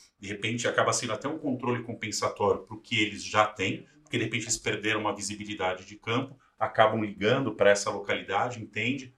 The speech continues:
Alguém já faz alguma manutenção e esse ambiente, é,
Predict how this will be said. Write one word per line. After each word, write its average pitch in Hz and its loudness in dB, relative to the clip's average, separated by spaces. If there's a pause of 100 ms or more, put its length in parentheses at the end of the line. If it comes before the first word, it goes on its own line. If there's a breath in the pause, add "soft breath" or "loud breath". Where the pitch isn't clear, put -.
Alguém 107 0
já 117 -6
faz 107 0
alguma 104 -2
manutenção 104 -2 (160)
e 110 -6
esse 107 -2
ambiente, 98 -4 (160)
é, 90 -2